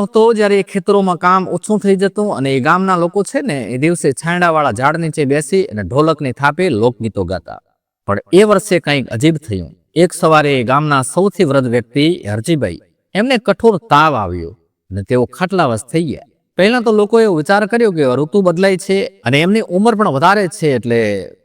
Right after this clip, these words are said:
કદાચ આવું હોઈ શકે, એટલે આરામથી સાજા થઈ જશે. પણ ત્રીજા દિવસે તેમના એ પરિવારની વહુ અને પૌત્ર પણ એ જ લક્ષણોની સાથે બીમાર પડી ગયા. ખૂબ જ વહમો તાવ,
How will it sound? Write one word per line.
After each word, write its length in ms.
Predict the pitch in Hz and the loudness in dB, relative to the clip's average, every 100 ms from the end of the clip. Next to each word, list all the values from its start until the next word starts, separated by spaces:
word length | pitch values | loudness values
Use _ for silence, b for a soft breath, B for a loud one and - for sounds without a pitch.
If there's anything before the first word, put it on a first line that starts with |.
| _ - | _ -2
કદાચ 260 | 175 202 | 2 2
આવું 360 | 190 170 156 120 | 2 0 0 0
હોઈ 120 | 175 | 2
શકે, 320 | 202 165 135 | 0 -2 0
એટલે 120 | 123 120 | 0 2
આરામથી 680 | 151 185 160 147 120 - - | 2 2 0 -2 -4 -6 -6
સાજા 220 | 139 143 | -2 0
થઈ 180 | 147 208 | 0 0
જશે. 400 | 135 95 98 - _ _ _ - | -2 -6 -10 -16 _ _ _ -10
પણ 120 | 98 | -10
ત્રીજા 400 | - 160 202 196 | -2 2 4 4
દિવસે 420 | 180 175 - 180 | 2 -2 0 -2
તેમના 520 | 165 160 151 147 160 | 0 -2 0 2 0
એ 120 | 160 120 | -2 -2
પરિવારની 560 | 156 170 160 139 120 | 0 0 2 0 0
વહુ 300 | 104 131 175 | -2 -2 -2
અને 220 | - 107 | -2 -6
પૌત્ર 440 | 104 139 160 156 151 | -6 -2 -2 -2 -4
પણ 180 | 135 123 147 | -4 -6 -4
એ 100 | 170 | -2
જ 80 | 165 | -2
લક્ષણોની 540 | 131 - 139 135 123 | -4 -6 -6 -4 -6
સાથે 560 | - 123 - 147 170 - | -6 -8 -4 -4 -4 -6
બીમાર 300 | 104 120 127 | -6 -4 -2
પડી 260 | 123 160 107 | -4 -6 -6
ગયા. 240 | 80 - _ _ _ | -10 -16 _ _ _
ખૂબ 220 | - 247 277 | -2 2 2
જ 80 | |
વહમો 320 | 196 165 170 147 | 2 0 0 2
તાવ, 360 | 165 180 104 | 4 4 2